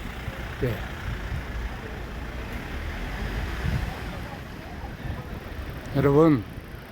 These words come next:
아닙니다, 그건. 예?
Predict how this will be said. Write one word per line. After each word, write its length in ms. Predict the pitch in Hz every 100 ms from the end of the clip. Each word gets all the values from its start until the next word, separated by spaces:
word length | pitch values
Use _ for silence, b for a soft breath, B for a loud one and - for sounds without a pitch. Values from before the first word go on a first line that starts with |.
| - - - - - - -
아닙니다, 680 | 107 123 139 147 143 135 123
그건. 340 | 107 110 131 101 87 87 - - 135
예? 180 | 156